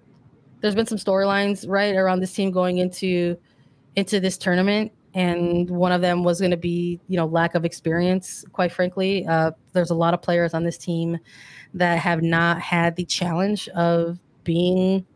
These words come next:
the roster that has to go out and qualify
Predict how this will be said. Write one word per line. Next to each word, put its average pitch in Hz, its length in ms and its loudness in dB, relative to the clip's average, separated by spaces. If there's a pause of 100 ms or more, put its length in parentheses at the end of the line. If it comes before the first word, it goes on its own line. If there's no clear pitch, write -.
the 180 120 0
roster 190 840 0
that 180 200 0
has 180 180 -2
to - 80 -4
go 170 320 0
out 175 420 2
and 170 140 -2
qualify 160 880 -2